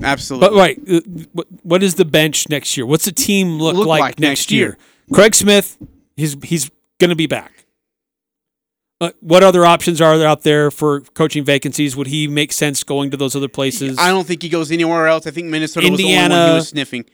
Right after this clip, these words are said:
Speaker 2: Marquette, Utah.
Speaker 1: They're looking for splash hires. And in fact,
Speaker 2: I don't
Speaker 1: you,
Speaker 2: think he's going to those
Speaker 1: Utah, I
Speaker 2: places.
Speaker 1: think's got their hire.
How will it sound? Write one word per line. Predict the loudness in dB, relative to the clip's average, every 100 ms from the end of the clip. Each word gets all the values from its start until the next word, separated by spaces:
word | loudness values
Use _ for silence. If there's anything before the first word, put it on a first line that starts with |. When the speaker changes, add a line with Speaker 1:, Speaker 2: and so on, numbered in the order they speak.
| -10
Speaker 2:
Marquette, | -4 -4 0 4 4 0 _ _ -10
Utah. | -8 -4 0 2 2 0 -2
Speaker 1:
They're | -2 -2
looking | -4 -8
for | -12
splash | -6 -2 -2 -2
hires. | -2 -2 -6
And | -10
in | -8
fact, | -2 0
Speaker 2:
I |
don't | 0
Speaker 1:
you, |
Speaker 2:
think | 0 -4
he's | -4 -6
going | -8 -6 -6
to |
those | -4
Speaker 1:
Utah, | -4 -2 0
I | 0
Speaker 2:
places. | -2 -6
Speaker 1:
think's | -10 -6
got | -4 -4
their | -6 -6
hire. | -6 -8 -12